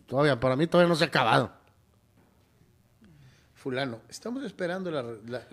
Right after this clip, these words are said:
Speaker 1: Cuando vea las fotos de Messi en, en, en, en, ¿cómo se llama la cosa esa donde van ahora? ¿A Bali o dónde?
Speaker 2: Ajá, ajá.
Speaker 1: Eh, cu-, cuando vea eso es que quiere decir que, ok,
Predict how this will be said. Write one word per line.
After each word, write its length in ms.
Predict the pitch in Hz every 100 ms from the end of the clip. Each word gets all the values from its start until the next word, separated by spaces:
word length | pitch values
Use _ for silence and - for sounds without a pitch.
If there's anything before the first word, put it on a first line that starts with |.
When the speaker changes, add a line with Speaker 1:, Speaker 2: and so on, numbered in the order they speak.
| 120 -
Speaker 1:
Cuando 320 | 175 185 196
vea 380 | 220 254 269 233
las 240 | 196 -
fotos 340 | 220 233 247
de 100 | 185
Messi 440 | 196 214 208 - 220
en, 200 | 202 170
en, 680 | 160 151 147 143 139 131 127
en, 280 | 156 143 143
en, 420 | 143 139 135 127
¿cómo 140 | 185
se 60 | 185
llama 160 | 208 208
la 120 | 151
cosa 220 | 202 175
esa 140 | 185
donde 200 | 202 156
van 140 | 160 196
ahora? 400 | 202 226 160 143
¿A 20 |
Bali 420 | 131 170 220 233 185
o 60 |
dónde? 200 | 175 -
Speaker 2:
Ajá, 480 | 220 170 156 147 196
ajá. 300 | 175 208 240 -
Speaker 1:
Eh, 320 | 151 151 -
cu-, 240 | - 170 - -
cuando 320 | - 180 165 185
vea 240 | 233 247
eso 500 | 240 214 - 233 220
es 220 | 185 180
que 140 | - -
quiere 160 | 196
decir 300 | 190 - 196
que, 80 | 190
ok, 140 | 175